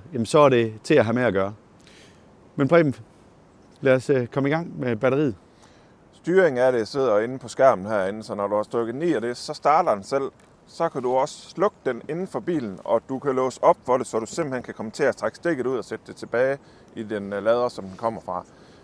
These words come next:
Speaker 2: Men den har en batteristørrelse, den her, på fireogtres kilowatt, og du har brugbar net-, eller brutto, som det hedder,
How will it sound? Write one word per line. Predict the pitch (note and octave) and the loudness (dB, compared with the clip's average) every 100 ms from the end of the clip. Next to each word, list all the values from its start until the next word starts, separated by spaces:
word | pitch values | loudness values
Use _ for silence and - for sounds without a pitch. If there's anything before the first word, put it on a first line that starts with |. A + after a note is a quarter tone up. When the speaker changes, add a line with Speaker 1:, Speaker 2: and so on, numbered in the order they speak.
| - | -16
Speaker 2:
Men | C3 C#3+ | -6 -2
den | D#3+ | -2
har | D#3+ G#3 F3+ | 0 2 2
en | C3+ | 6
batteristørrelse, | C3+ C#3+ G3+ - B2 A#2+ C#3 | 4 4 0 2 2 2 -4
den | C#3+ | -4
her, | C#3+ | -6
på | - C3+ | -4 -8
fireogtres | - - G3 G#3 - D3 C#3+ | -10 -10 -4 -4 -4 -6 -6
kilowatt, | - C3 B2+ A2 B2 - - - - - - - | -10 -6 0 0 0 -12 -20 -20 -20 -20 -20 -2
og | B2+ | 0
du | C3 | 0
har | D#3 F3 A#2 - - | -2 -2 -2 -8 -12
brugbar | G#3 A#3 A#3 B2+ F#2+ E2+ - _ - - | -4 -4 4 4 4 0 -8 _ -20 -8
net-, | D3 G3 - | -2 -2 -4
eller | A2 A2 | -2 -2
brutto, | - F3+ - | 0 -4 -4
som | G#2+ G#2 G#2 | -8 -6 -4
det | A#2+ | 0
hedder, | C#3 | 2